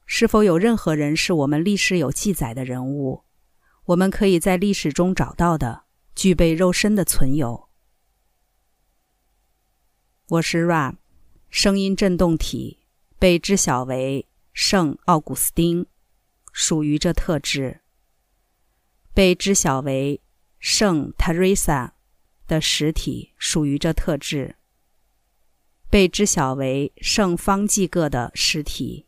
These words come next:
属于这特质。这些实体都具有修道院的背景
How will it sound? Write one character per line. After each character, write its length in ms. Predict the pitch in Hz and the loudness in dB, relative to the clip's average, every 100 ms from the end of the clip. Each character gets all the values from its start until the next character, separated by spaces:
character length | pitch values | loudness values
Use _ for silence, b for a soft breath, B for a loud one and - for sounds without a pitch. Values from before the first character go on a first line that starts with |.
| _ | _
属 260 | - 165 147 | -6 -2 -2
于 100 | 147 | -2
这 140 | 156 | -2
特 260 | - - 139 | -2 -2 -4
质。 420 | - 147 120 - _ _ _ _ _ _ _ _ _ _ _ - | -4 -6 -8 -12 _ _ _ _ _ _ _ _ _ _ _ -2
这 160 | 208 196 | 2 4
些 200 | 202 190 | 4 2
实 240 | - 160 | 0 -2
体 300 | - - 135 | -4 -4 -2
都 160 | 165 170 | 0 0
具 200 | - 160 | 0 0
有 140 | 135 | 0
修 240 | 131 196 | 0 0
道 200 | 180 180 | 2 2
院 180 | 185 180 | 2 0
的 80 | 151 | 0
背 240 | 165 147 | 0 -2
景 380 | 143 143 120 - | -2 -6 -8 -14